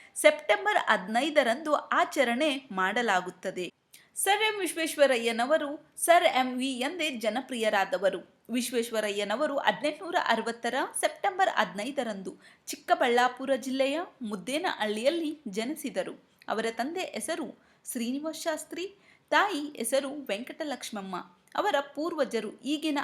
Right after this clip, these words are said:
ಆಂಧ್ರ ಪ್ರದೇಶದ ಮೋಕ್ಷಗುಂಡಂನಲ್ಲಿ ವಾಸವಾಗಿದ್ದರು. ಆದ ಕಾರಣ ಅವರ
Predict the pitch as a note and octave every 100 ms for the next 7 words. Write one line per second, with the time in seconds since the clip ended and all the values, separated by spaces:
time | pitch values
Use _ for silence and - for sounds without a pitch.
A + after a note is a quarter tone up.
0 | - A3+ C#4 E4+ D#4+ B3 F#3 G3+ G#3+ G3+
1 | G#3 - - _ _ - A3+ D4+ - F#4
2 | A#3+ G#3+ G#3 G3+ G3+ C4 D#4 C#4 D4 G3
3 | G3 - C4 G#3 F#3 F#3 - F#3+ F#3 _
4 | _ - - - C#4 D#4 C#4+ G#3 G3 G3+
5 | B3+ - A#3+ C4